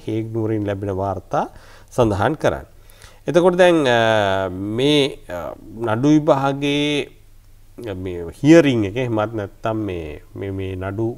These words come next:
ගොඩක් කල් යන්නේ නැහැ. ඉතා ඉක්මනින් තීන්දුව ලබා දෙනවා අන්තර්ජාතික අධික-, අධිකරණය හැම. මොකද මෙතෙන්දී, අ, මේ, අපි ගත්තොත් එහෙම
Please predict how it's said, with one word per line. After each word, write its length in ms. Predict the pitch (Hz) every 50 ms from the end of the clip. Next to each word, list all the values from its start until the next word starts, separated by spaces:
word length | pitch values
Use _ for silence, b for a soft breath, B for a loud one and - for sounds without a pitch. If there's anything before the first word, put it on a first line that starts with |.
| 113 110
ගොඩක් 320 | 101 101 107 104 - - -
කල් 240 | - 104 104 104
යන්නේ 280 | 110 107 101 92 92 87
නැහැ. 280 | 87 82 95 107 127 117
ඉතා 240 | - - 101 90
ඉක්මනින් 440 | 87 87 87 - 98 95 92 92 87
තීන්දුව 340 | 90 - 92 95 92 95 92
ලබා 280 | 95 92 87 95 92 90
දෙනවා 280 | 90 98 95 95 90 85
අන්තර්ජාතික 600 | 82 - - 90 87 98 92 87 85 - - 98
අධික-, 480 | 92 85 87 98 90 95 101 104 107 - - -
අධිකරණය 400 | 101 101 95 98 101 95 101 98
හැම. 160 | 98 107 123 127
මොකද 240 | 123 113 - 120 110
මෙතෙන්දී, 560 | 101 101 101 117 113 113 113 117 123 123 117 113 B B B B B B B B B B -
අ, 120 | - 101 95 92 95 92 95 95 95 92 90 90 90 87 90 - - - - - 104 104 104 - - - - - - - -
මේ, 760 | 101 101 101 98 98 98 98 98 98 101 101 110 - - - - - - b b b b b b b b - - - - - - - - - - - - - - - - -
අපි 200 | - 110 - 113
ගත්තොත් 520 | 104 107 98 90 - - 113 98 - - -
එහෙම 320 | 104 98 104 101 98 101